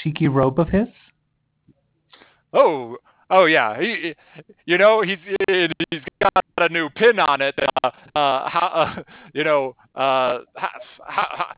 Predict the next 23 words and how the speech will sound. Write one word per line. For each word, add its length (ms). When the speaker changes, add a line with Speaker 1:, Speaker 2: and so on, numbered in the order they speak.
Speaker 2:
how, 60
uh, 440
it 160
says 160
comment, 300
and 100
it 60
has 200
a 60
one 200
eight 120
hundred 300
number 240
to 100
call 360
about 260
how 280
good 180
of 80
a 60
job 380
he's 220
doing. 400